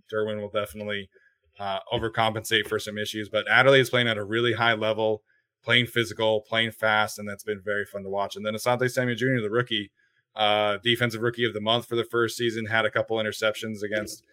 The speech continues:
you know, the Cowboys and the Chiefs, and he's been awesome to watch. He took some lumps this past week against the Raiders, particularly against Henry Ruggs, but,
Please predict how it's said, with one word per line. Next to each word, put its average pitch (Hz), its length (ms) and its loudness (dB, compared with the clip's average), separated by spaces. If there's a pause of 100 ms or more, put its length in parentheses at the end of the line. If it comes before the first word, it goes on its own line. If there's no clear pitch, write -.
(120)
you - 240 -10
know, 110 60 -2
the - 100 -6
Cowboys 113 640 4
and 107 120 -6
the 101 60 -8
Chiefs, 110 320 -6
and 107 120 -6
he's 127 140 0
been 156 180 2
awesome 143 320 6
to 127 60 2
watch. 120 340 4
He 107 80 -12
took 123 180 -2
some 113 180 -4
lumps 117 400 0 (380)
this - 160 -10
past 117 320 4
week 123 160 0
against 117 260 -2
the 104 100 -4
Raiders, 113 440 2
particularly 107 420 -4
against 101 280 -6
Henry 107 220 -4
Ruggs, 104 440 0
but, 95 240 -8